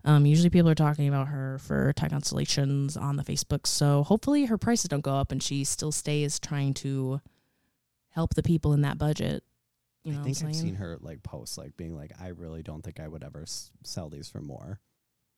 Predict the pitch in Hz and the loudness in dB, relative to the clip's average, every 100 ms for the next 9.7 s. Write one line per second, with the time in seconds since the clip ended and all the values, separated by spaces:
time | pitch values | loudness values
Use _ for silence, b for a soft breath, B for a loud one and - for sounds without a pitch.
0 | _ - - - - 67 87 - _ - | _ -16 -14 -14 -14 -16 -16 -20 _ -16
1 | 95 78 - 139 135 147 - - 69 58 | -14 -12 -6 -4 -4 -4 -8 -12 -14 -14
2 | 107 - _ _ _ _ _ _ _ 151 | -16 -18 _ _ _ _ _ _ _ 0
3 | 143 - - 139 131 147 160 170 143 147 | 0 -2 -4 -4 -4 -4 -2 2 2 0
4 | 135 - 135 131 135 135 131 139 - - | -2 -2 -2 0 0 -2 -4 -6 -10 -18
5 | _ - 143 143 143 147 _ _ 151 151 | _ -6 -2 -2 -2 -4 _ _ -18 -18
6 | 143 - 143 143 147 - 151 156 160 - | -14 -8 -4 -2 -2 0 2 2 0 0
7 | 143 135 - - 208 269 202 160 156 156 | 2 2 0 0 2 6 6 8 4 2
8 | 139 123 139 135 127 120 117 156 - - | 0 0 0 -2 -6 -6 -6 -4 -4 -4
9 | - - 139 - - - | -4 -6 -4 -4 -4 -6